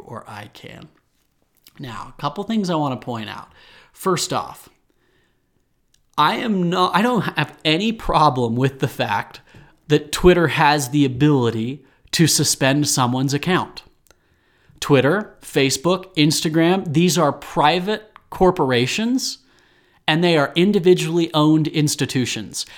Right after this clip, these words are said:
They have every right in the world as a business to deny service if rules that they set arbitrarily aren't met. So that's not the argument. I had a few of you reach out to me yesterday and be like, "Well, Connor, i-,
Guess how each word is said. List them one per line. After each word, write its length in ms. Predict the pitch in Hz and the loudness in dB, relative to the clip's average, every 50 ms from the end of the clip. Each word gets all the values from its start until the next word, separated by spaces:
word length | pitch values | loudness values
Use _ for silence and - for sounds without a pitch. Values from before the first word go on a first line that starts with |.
| - - - | -16 -10 -4
They 220 | 139 180 202 214 | -2 0 2 2
have 400 | 202 160 175 190 185 185 - - - | 2 0 -2 -4 -4 -6 -10 -12 -8
every 480 | 185 190 202 196 180 196 226 233 240 226 | -6 -4 -4 -4 -4 -4 -4 -4 -4 -4
right 400 | - 175 180 185 202 202 196 - | -4 -2 0 0 0 0 -2 -4
in 140 | 190 190 | -6 -4
the 80 | 202 208 | -4 -4
world 460 | 180 165 165 160 156 147 147 151 147 - | -4 -2 0 0 0 0 0 -2 -2 -2
as 180 | 165 156 156 156 | -2 -2 0 -2
a 60 | 165 | -4
business 640 | 143 - 180 180 165 - - 135 127 135 - - - - - - - - - _ _ - - | -2 0 2 2 2 2 0 -2 -2 -2 -2 -4 -4 -6 -10 -20 -20 -20 -20 _ _ -6 0
to 200 | - 190 196 165 | 2 2 2 4
deny 480 | 131 160 156 151 143 147 143 165 185 | 4 4 4 4 4 4 4 2 2
service 840 | 180 - - - 226 220 214 185 147 147 147 170 180 - - - - | 2 0 2 2 4 4 4 4 2 0 0 2 2 2 0 0 0
if 420 | - 180 175 175 175 - - - - _ _ _ _ _ _ - | 2 4 4 4 2 0 -6 -18 -20 _ _ _ _ _ _ -2
rules 500 | 156 165 202 214 220 226 226 214 - - | 2 4 6 6 6 6 4 2 2 -2
that 220 | 196 190 190 156 | -4 -4 -2 0
they 200 | 160 175 226 262 | 2 2 2 2
set 540 | - - - 220 185 208 - - - - _ - - | 0 0 0 2 0 0 -2 -4 -10 -20 _ -12 -6
arbitrarily 880 | 139 160 196 233 226 - 254 247 196 160 135 120 120 123 156 185 - - - - _ _ _ _ _ - | -2 -2 0 0 0 2 2 2 2 2 0 -2 -4 -4 -6 -8 -12 -18 -20 -20 _ _ _ _ _ 2
aren't 220 | 190 220 220 254 | 2 2 2 2
met. 320 | 240 240 180 113 - - - _ _ _ _ _ _ _ _ _ _ _ - | 0 2 0 0 -2 -8 -18 _ _ _ _ _ _ _ _ _ _ _ -2
So 160 | - - 202 | 0 2 4
that's 260 | 240 262 285 285 - | 4 4 4 2 2
not 240 | 247 277 294 294 294 | 2 4 4 4 4
the 120 | 285 262 | 2 4
argument. 380 | 254 247 240 208 160 131 104 - | 4 4 4 2 0 -4 -4 -4
I 60 | 139 | -2
had 140 | 160 220 254 | 2 2 2
a 40 | 247 | 2
few 280 | 247 - 254 277 294 294 | 2 2 2 4 4 4
of 80 | 240 | 2
you 100 | 233 240 | 0 0
reach 240 | 240 240 226 226 - | -2 -2 -2 0 2
out 220 | 226 220 - - | 2 2 0 0
to 100 | - 202 | -2 -2
me 120 | 202 202 208 | -2 0 0
yesterday 400 | 214 208 208 214 - 185 180 175 | 0 0 -2 -2 -4 -4 -2 -2
and 60 | 170 | 0
be 60 | 175 | 0
like, 180 | 170 160 156 - - - - - - _ | 0 0 -2 -6 -12 -20 -20 -20 -14 _
"Well, 140 | - 190 196 | 0 0 2
Connor, 400 | - - 202 233 269 285 262 220 185 | 2 2 2 2 4 4 2 0 -2
i-, 280 | - - 107 - - | -4 -8 -8 -10 -10